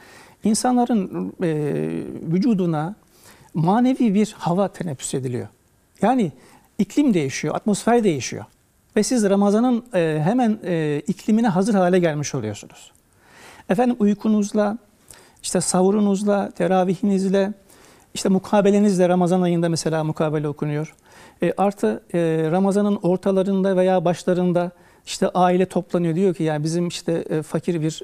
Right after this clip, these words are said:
e, akrabamız var." Onlar toparlanıyor, diyorlar ki, "Bu Ramazan onu kalkındıralım, ona yardımcı olalım, destek olalım."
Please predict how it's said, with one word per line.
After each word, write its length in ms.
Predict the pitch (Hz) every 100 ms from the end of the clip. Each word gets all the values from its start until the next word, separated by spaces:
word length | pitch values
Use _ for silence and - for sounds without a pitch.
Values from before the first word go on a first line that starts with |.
| -
e, 240 | 151 143 175 - - - - -
akrabamız 640 | 160 - 165 156 165 160
var." 220 | 147 123 - _ - - _ -
Onlar 220 | 254 269
toparlanıyor, 640 | - 196 208 226 233 185
diyorlar 300 | 240 240 165
ki, 260 | 156 156 214
"Bu 120 | 220
Ramazan 400 | 214 180 202 175
onu 140 | 190
kalkındıralım, 640 | 185 160 - 156 147 139 143
ona 140 | 185
yardımcı 380 | 233 196 196 190
olalım, 280 | 185 120 110 -
destek 360 | 175 180 - 294
olalım." 320 | 285 180 127